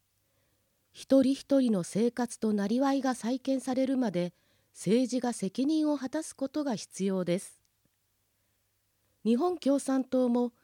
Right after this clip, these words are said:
被災者支援センターの立ち上げに加わり、支援を続けています。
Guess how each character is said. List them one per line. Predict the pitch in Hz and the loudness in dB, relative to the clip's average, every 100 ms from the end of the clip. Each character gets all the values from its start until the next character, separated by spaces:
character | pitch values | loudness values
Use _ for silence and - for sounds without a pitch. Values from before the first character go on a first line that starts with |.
| _ _ | _ _
被 | - | -16
災 | - 294 294 | 0 0 0
者 | 226 | -2
支 | 202 - 202 | -6 -2 0
援 | 285 | 0
セ | 294 311 | -2 -4
ン | 302 | -4
タ | - 240 | -2 -2
ー | |
の | 214 | -2
立 | 190 208 | -4 -6
ち | 196 247 | -6 -4
上 | 247 | -2
げ | 247 | 0
に | 240 | -2
加 | 226 220 | -4 -2
わ | 220 226 226 | 0 0 0
り、 | 220 214 _ _ | -2 -6 _ _
支 | - - | -8 -2
援 | 330 294 226 | 0 2 0
を | |
続 | 160 160 180 | -2 -6 -6
け | 220 | -6
て | 208 208 | -4 -2
い | 190 | -2
ま | 180 | -4
す。 | 196 - | -6 -14